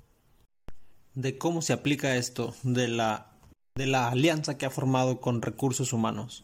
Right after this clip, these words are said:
Actualmente existe una solución tecnológica para prácticamente cualquier tarea de recursos humanos,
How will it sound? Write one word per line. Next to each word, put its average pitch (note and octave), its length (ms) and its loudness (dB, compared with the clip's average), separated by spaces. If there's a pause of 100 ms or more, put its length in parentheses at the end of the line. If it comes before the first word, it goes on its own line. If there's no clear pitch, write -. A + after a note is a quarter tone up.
(1400)
Actualmente E3 640 0
existe D3+ 320 0
una F3 100 4
solución D3+ 480 2
tecnológica C3 800 4
para B2 300 0
prácticamente C#3 680 0
cualquier D#3 520 0
tarea C3 280 2
de B2 80 4
recursos A#2+ 360 -2
humanos, A2 440 -2